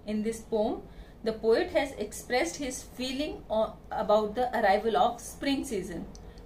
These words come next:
Now we are going to do the word meaning and sentences of the poem. So if you see that in this poem,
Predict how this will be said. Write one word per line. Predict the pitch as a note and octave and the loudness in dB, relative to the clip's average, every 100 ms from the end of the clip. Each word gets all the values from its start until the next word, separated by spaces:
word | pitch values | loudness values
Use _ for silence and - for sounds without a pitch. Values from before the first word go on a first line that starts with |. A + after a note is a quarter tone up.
| - | -4
Now | A3+ G3 F4+ | 2 4 2
we | C4 D4 | 2 2
are | C4+ | 2
going | G3 A#3 C#4+ | 2 0 0
to | F4+ | -2
do | A3 G#3+ | -2 -2
the | G#3 | -2
word | F3 A3 C4+ C4 | 2 2 2 0
meaning | C4 C4 C4 | -4 -6 -6
and | C#4 | -4
sentences | A#3 F#3 G3+ F3+ F3+ G#3 | -4 -2 -4 -4 -6 -4
of | - A3 G4+ - - - - - - | 2 2 2 -8 -18 -18 -18 -20 -2
the | G3 G#3+ G#4+ - - - - | 4 4 4 -4 -16 -18 -6
poem. | G#3 E3+ F#3+ - - - - - - - - - - | -4 -2 -6 -12 -18 -20 -20 -20 -18 -18 -18 -20 -14
So | - C4 C4+ F#4+ - | -2 0 2 0 -6
if | A#3+ | -6
you | C4+ D#4 | -4 -6
see | - D#4+ | -2 0
that | A#3+ A3+ A#3+ - | 4 4 2 2
in | B3+ B3+ | 4 4
this | G4 | 4
poem, | - C4 G#3+ B3 | 0 2 4 4